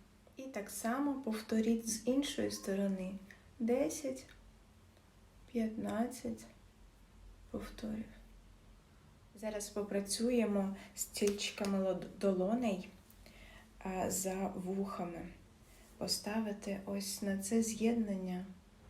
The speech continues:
вушне свою долонь і робимо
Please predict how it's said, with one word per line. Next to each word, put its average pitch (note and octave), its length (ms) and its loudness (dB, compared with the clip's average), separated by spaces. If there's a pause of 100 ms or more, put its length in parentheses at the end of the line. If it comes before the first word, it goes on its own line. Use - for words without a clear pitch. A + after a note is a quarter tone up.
(260)
вушне G3 600 -2 (1000)
свою F#3+ 540 0 (120)
долонь F#3 560 0 (500)
і A#3+ 240 4
робимо G#3 460 0